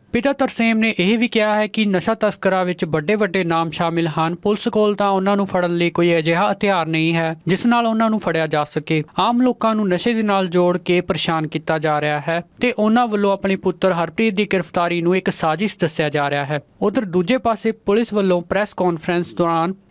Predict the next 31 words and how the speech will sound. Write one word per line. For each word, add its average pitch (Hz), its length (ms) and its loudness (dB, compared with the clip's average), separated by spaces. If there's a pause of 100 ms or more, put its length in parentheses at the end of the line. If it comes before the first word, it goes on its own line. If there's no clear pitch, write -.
ਇਹ 233 160 2
ਦੱਸਿਆ 226 300 0
ਜਾ 190 220 0
ਰਿਹਾ 185 120 0
ਹੈ 180 140 0
ਕਿ 185 140 -4
ਤਿੰਨ 208 320 0
ਜਾਣਿਆਂ 185 300 0
ਨੂੰ 175 180 0
ਗ੍ਰਿਫਤਾਰ 160 380 -2
ਕੀਤਾ 160 320 -4
ਗਿਆ 151 260 0
ਹੈ, 143 200 -2 (140)
ਜਿਸ 185 180 0
ਵਿੱਚ 247 200 0
ਇੱਕ 247 140 0
ਨਸ਼ਾ 180 320 0
ਤਸਕਰ 185 440 -2 (240)
ਜਿਸ 175 180 0
ਦਾ 214 120 2
ਨਾਮ 185 320 0
ਸੰਦੀਪ 190 480 0
ਅਰੋੜਾ 175 320 2
ਹੈ 170 120 0
ਜੋ 165 180 0
ਕਿ 175 140 -2
ਲੁਧਿਆਣੇ 170 440 0
ਦਾ 156 120 0
ਰਹਿਣ 160 220 -2
ਵਾਲਾ 160 260 0
ਹੈ 165 180 -2